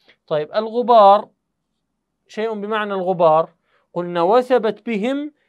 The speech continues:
في نقع، في نقع كل كريهة همم الغزاة وعفة الزهاد". همم الغزاة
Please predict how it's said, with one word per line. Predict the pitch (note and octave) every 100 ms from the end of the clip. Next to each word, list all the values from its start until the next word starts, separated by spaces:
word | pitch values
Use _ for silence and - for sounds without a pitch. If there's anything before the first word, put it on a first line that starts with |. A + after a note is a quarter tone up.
| _ _
في | - G#3+ G3+
نقع، | F#3+ F#3+ A#3 - - G3+ F3+ A3+ F#3 - _ _ _ _ _ _ _ _ _ _ _ _
في | - F#3 F3+
نقع | A#3 B3 G3 F3+
كل | F3 D4+ D#4 C#4+ C4+
كريهة | A#3 B3 B3+ B3 F3+ F3+ F3 D#3 D3 _ _ _
همم | G#3+ G#3+ G3 F#3
الغزاة | F#3 E3+ E3+ E3+ A#3 A#3+ B3+ C#4+ C#4+ _ _ -
وعفة | E3+ F3 F#3+ - E3+ F3+
الزهاد". | D3+ C#3 E3+ C3 B2 F3+ E3 D3+ D3 - -
همم | E3 D#3+
الغزاة | E3 D3+ D#3+ E3+ F#3+ F#3 A3+